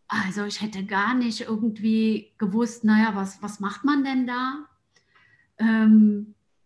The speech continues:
was ist denn das Sein? Wie, wie geht das denn überhaupt?" Das waren schon Fragen, die ich mir gestellt habe auch.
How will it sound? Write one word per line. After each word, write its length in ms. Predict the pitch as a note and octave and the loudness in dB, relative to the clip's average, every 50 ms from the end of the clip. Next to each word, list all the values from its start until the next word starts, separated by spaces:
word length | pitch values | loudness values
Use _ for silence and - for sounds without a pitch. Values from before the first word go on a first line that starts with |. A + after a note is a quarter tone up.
| _ _ _ _ _ _ - | _ _ _ _ _ _ -6
was 200 | F#3 A3 G#3+ A3 | -4 -4 -4 -2
ist 220 | - A#3 A3 - | -4 -8 -6 -4
denn 200 | - C4+ C4 C4+ | -2 -2 -2 0
das 280 | B3+ C4 B3+ B3+ - - | -2 -2 -4 -6 -6 -4
Sein? 600 | A#3 A3 A3+ A3+ A#3 B3+ B3+ B3+ C4 C4 C#4 - _ _ _ _ _ _ _ _ _ _ _ _ _ _ - | -2 -2 0 0 0 -2 -2 -2 -2 -4 -6 -10 _ _ _ _ _ _ _ _ _ _ _ _ _ _ -2
Wie, 340 | - A#3 A3 A3 A#3 A3+ A3 | 4 6 8 8 6 6 2
wie 120 | F#3+ A3+ G#3+ | 2 2 2
geht 260 | A3 A#3 B3+ C#4 C4 | 2 0 0 0 -2
das 240 | C#4+ C4 B3+ - - | -4 -6 -6 -8 -6
denn 380 | - B3 B3 B3 B3+ C4 C4 B3+ | -4 -2 -2 -2 -2 -2 -2 -4
überhaupt?" 640 | - - A#3 A#3 A3+ A3+ A#3 A#3 A#3 A#3+ A#3 - - | -4 -4 -4 -4 -4 -2 -2 -2 -4 -4 -6 -8 -8
Das 140 | G#3+ G#3+ - | -8 -6 -4
waren 200 | G#3+ G#3 A#3 A#3+ | -4 -2 -2 -2
schon 220 | A3 - A3+ G#3+ G#3+ | -2 0 -2 -2 -2
Fragen, 400 | - - C#4 E4+ F4+ A#3+ F#3 F3 | -2 -4 -2 0 0 0 0 -2
die 80 | F#3+ G3 | -4 -6
ich 160 | F#3+ - - | -6 -6 -6
mir 160 | G3+ G3+ F#3+ | -6 -6 -6
gestellt 500 | G3 G3 - - A#3 A#3 B3+ D4+ - - | -8 -8 -8 -8 -8 -6 -6 -6 -6 -6
habe 300 | G#3+ F#3+ F#3+ F#3+ - - | -8 -8 -8 -8 -8 -6
auch. 400 | F#3 F#3+ F#3 F#3+ G3 - - _ | -6 -4 -4 -6 -8 -10 -14 _